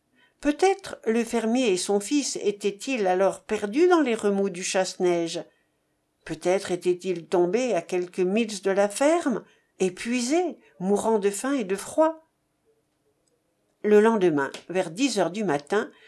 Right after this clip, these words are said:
il se fit une éclaircie à l'horizon, et les assauts de la bourrasque diminuèrent. Par suite d'une saute de vent vers le nord, les neiges accumulées se solidifièrent en un instant.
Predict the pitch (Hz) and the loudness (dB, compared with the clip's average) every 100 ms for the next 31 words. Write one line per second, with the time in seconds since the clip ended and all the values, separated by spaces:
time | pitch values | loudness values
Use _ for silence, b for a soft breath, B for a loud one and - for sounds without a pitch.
0 | B B - 240 - 285 349 320 202 214 | B B -6 -4 -2 0 0 0 0 2
1 | 277 - 190 - 269 226 180 175 156 - | 0 -2 -4 -2 0 2 2 0 -2 -8
2 | 92 - _ _ _ _ 208 214 226 220 | -10 -14 _ _ _ _ 2 2 2 4
3 | 302 294 175 175 180 196 196 247 285 302 | 2 2 -2 0 2 0 0 -2 0 0
4 | 302 - 196 254 277 254 175 151 117 - | -2 -6 -2 2 4 4 2 2 0 -4
5 | - _ _ _ _ _ _ _ _ 185 | -14 _ _ _ _ _ _ _ _ -4
6 | 175 - 220 226 226 147 160 165 160 - | -2 -4 -4 -6 -6 -6 -4 -2 -4 -4
7 | 262 254 160 151 175 220 285 214 151 147 | -6 -4 -2 0 2 2 0 -2 -4 -2
8 | 185 220 269 311 302 - b b b b | 0 0 2 0 -2 -10 b b b b
9 | b 196 233 269 285 202 165 185 - 214 | b 0 2 4 2 2 -2 -4 -2 -2
10 | 240 254 311 311 175 - 330 208 190 233 | 0 0 -2 -2 -8 -2 -2 -2 -6 -8
11 | 226 311 311 285 254 240 214 214 - - | -4 -2 0 0 0 2 0 -2 -6 -8
12 | - | -10